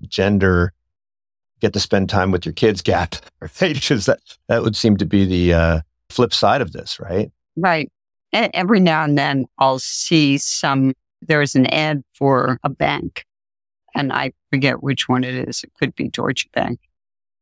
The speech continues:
Speaker 2: But the promo for the bank is really telling for, uh, financial advising. It shows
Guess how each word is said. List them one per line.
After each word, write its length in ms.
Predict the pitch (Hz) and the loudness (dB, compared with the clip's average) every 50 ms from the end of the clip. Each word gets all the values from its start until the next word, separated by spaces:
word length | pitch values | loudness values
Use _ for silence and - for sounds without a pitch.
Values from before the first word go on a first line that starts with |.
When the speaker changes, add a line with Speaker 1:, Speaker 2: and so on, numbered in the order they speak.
| _ - | _ -18
Speaker 2:
But 360 | - - - 208 156 165 165 - - _ _ _ _ - - - - - _ _ - | -10 -4 -2 -2 -2 -2 -4 -8 -16 _ _ _ _ -16 -14 -14 -16 -18 _ _ -4
the 120 | 151 131 - _ | -4 -4 -4 _
promo 480 | - - 190 175 190 202 170 147 139 127 - | -4 0 2 4 6 6 4 4 2 -2 -2
for 140 | - 147 139 | -2 -2 -2
the 100 | 127 127 | -2 -2
bank 540 | 120 - 151 143 156 151 143 127 - _ _ _ _ | -2 -2 -2 0 -2 -2 -4 -8 -10 _ _ _ _
is 260 | - 160 147 135 - | 0 0 0 0 0
really 360 | 143 165 170 160 156 147 135 - | 0 2 2 4 2 2 0 -2
telling 720 | - - - 202 165 165 160 160 151 143 143 139 135 - - - | -6 -6 -2 -2 0 0 0 0 0 0 2 0 0 -2 -4 -2
for, 540 | 151 151 139 135 131 127 123 123 135 - - _ - | 0 2 4 4 4 4 4 2 0 0 -2 _ -8
uh, 120 | 190 175 147 - - _ _ _ _ | -6 -6 -6 -8 -10 _ _ _ _
financial 640 | - 143 143 139 131 135 151 165 - - 131 131 131 | -2 0 2 2 2 2 2 2 0 0 0 2 2
advising. 720 | 127 123 - - 123 120 131 143 139 131 - - - - - _ _ _ _ _ _ _ _ _ _ _ _ _ | 0 0 0 -2 0 0 0 0 -2 -2 -4 -6 -8 -10 -14 _ _ _ _ _ _ _ _ _ _ _ _ _
It 180 | - 165 160 - | -2 -2 0 0
shows 440 | - - 170 156 160 160 160 - | 0 0 2 2 2 2 0 -2